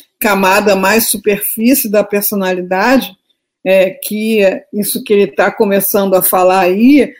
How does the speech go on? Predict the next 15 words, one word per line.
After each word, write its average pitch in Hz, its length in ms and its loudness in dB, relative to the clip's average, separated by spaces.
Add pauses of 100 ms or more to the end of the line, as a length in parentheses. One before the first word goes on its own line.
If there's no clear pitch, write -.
(220)
é 208 220 2
que 233 160 0
depois 247 640 4
Freud 226 760 2
e 202 80 -2
Jung 233 320 4
iriam 220 220 2
chamar 269 380 2
de 214 160 0
ego, 202 460 2
né? 247 380 2 (1600)
Aquela, 202 1040 0
aquele 294 260 -4
conjunto 320 680 2
de, 214 640 0